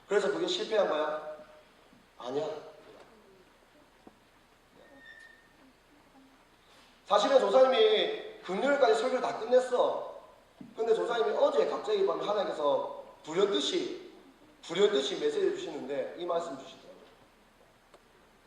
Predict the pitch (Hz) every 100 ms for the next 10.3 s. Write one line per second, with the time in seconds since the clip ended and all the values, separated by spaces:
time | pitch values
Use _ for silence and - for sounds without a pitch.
0 | - _ - 269 - _ _ 277 269 240
1 | _ _ _ _ _ _ _ _ _ _
2 | 180 233 233 247 240 190 180 170 165 180
3 | - 208 - - - 127 226 226 185 147
4 | - - - - - - - - - -
5 | 294 269 196 - 254 - - - - 143
6 | - 165 233 247 - 226 - 269 285 277
7 | 175 131 165 175 214 175 190 170 185 190
8 | - 202 196 202 170 131 - - - -
9 | - - - - - 208 - 139 139 170
10 | 156 - -